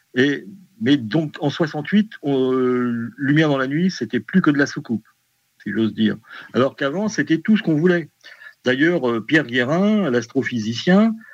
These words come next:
avait traité, euh, L D L N des débuts, euh, re-, comme une revue de carottes râpées. Parce qu'en fait, euh, euh, on y parlait de macrobiotique, on y parlait de, d'agriculture bio,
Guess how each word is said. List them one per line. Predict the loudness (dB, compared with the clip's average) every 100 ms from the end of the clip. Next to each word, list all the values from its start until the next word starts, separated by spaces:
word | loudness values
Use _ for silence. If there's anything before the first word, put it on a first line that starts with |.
| -20 _ -2
avait | 0 0
traité, | 0 -2 0 2 2
euh, | 2 2 0
L | 0
D | 2
L | 2 2
N | 0 -2 -4
des | -4
débuts, | -2 2 4 4 0 _ _ _ _ -6
euh, | -2 0 0 0 -2
re-, | 0 0 -2 -8 -14 -4
comme | -2 0
une | -2
revue | -2 -2 -4
de | -2
carottes | -2 -2 -4
râpées. | -8 -8 -6 -8 -10 _ _ -12 -12 -14 _ _ _ _ _ _ _ _ _
Parce | -4 -4
qu'en | -4 -2 -2
fait, | 0 0 0
euh, | -2 -2 -2 -4 -6 -6
euh, | -4 -4 -2
on | 0
y | 0
parlait | 0 -4 -4
de | -4
macrobiotique, | -4 -4 -6 -4 -4 -2 -2 2 2 2 0
on | -4
y | -4
parlait | -2 -4 -4 -4 -2 -4 -6 -20 -20 -12
de, | -6 0 2 2
d'agriculture | 0 0 -2 -2 -4 0 -2
bio, | 0 2 4 4 2 0 0 -2 -2 -4 -4 -6 -8